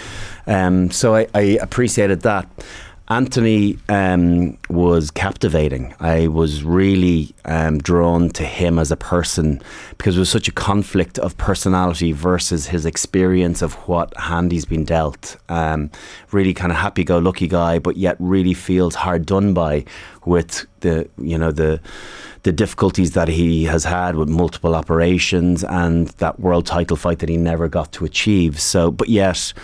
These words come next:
you know, a really good energy to be around.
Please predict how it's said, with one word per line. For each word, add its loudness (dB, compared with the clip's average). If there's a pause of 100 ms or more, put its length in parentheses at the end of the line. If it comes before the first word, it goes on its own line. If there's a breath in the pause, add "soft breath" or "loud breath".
(440 loud breath)
you 0
know, 2
a 2
really 4
good 2
energy 2
to -8
be 2
around. 0